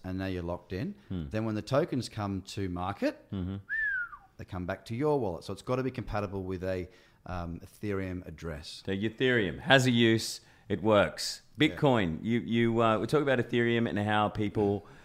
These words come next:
Speaker 2: uh, who work there are the best minds in the business. They're great programmers. Um, I've heard a couple of people say they don't agree with who's running Bitcoin at the moment, doesn't think it's,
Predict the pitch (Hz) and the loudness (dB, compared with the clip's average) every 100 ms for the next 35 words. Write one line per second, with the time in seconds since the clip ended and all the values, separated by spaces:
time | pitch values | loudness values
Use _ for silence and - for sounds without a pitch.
0 | - - 92 92 92 90 - 101 92 104 | -20 -2 2 4 4 2 2 0 4 4
1 | 107 113 104 104 101 71 85 80 87 101 | 2 2 4 4 2 2 0 0 0 0
2 | - 104 98 95 87 82 92 85 90 87 | 0 -2 0 0 -2 -2 -2 0 0 -2
3 | - 87 82 69 98 - 98 95 90 92 | -4 -4 -4 -2 -2 -2 -2 0 0 0
4 | 92 90 87 - - - - 90 95 95 | 0 0 -4 -8 -18 -20 -6 0 2 2
5 | 92 - - _ _ - 95 95 120 110 | 0 -4 -14 _ _ -4 -2 2 4 4
6 | 113 110 98 104 92 - 101 98 98 98 | 2 -2 -2 -4 -4 0 2 4 2 0
7 | 92 101 98 92 101 92 82 101 95 87 | 0 0 0 2 2 0 -2 -2 0 0
8 | 131 - 131 127 123 127 123 127 117 113 | 0 2 2 2 2 2 4 2 0 -2
9 | 104 101 95 - | -2 -2 -4 -8